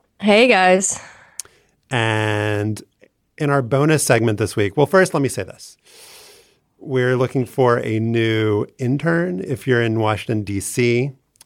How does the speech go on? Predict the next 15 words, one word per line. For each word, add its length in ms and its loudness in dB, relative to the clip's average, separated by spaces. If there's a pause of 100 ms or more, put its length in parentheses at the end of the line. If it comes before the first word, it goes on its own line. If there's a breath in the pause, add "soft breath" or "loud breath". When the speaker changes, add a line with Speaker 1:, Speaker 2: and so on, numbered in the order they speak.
(520 soft breath)
Speaker 2:
and 540 -4
you're 120 0
available 340 -2
on 200 -4
Mondays, 640 -6
you 60 -16
like 160 -8
to 80 -20
do 100 -4
a 60 -2
little 180 -4
research 560 -6
for 140 -6
the 60 -8
podcast, 720 -8